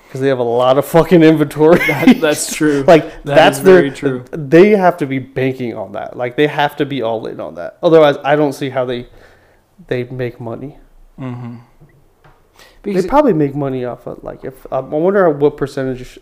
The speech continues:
Speaker 1: actually use, um, their lending company. I mean, you have to use their title company.
Speaker 2: Mm-hmm.
Speaker 1: But, like, I wonder how much, you know, like, they make off of that and stuff, too.
Speaker 2: Yeah, which,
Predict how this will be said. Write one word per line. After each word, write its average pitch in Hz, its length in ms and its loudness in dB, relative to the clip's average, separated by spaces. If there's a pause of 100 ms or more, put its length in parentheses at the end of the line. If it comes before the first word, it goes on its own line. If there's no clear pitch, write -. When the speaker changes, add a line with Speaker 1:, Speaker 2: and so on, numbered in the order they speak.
Speaker 1:
actually 127 400 -8
use, 123 460 -10
um, - 400 -14 (800)
their 127 140 -6
lending 139 340 -4
company. 151 540 -2 (920)
I 143 40 -14
mean, 135 120 -8
you 123 80 -10
have 131 200 -4
to 123 100 -14
use 120 180 -12
their - 100 -16
title - 300 -10
company. - 340 -16
Speaker 2:
Mm-hmm. 120 280 -12 (300)
Speaker 1:
But, 135 80 -4
like, 135 120 -2
I 135 40 -2
wonder 147 200 2
how 151 80 -2
much, 143 260 -6
you - 120 -14
know, - 260 -12
like, - 220 -14
they 139 120 -4
make 123 280 -8
off - 180 -12
of - 80 -14
that - 240 -14
and - 100 -20
stuff, - 300 -20
too. - 300 -18
Speaker 2:
Yeah, 143 80 -6
which, 143 340 -8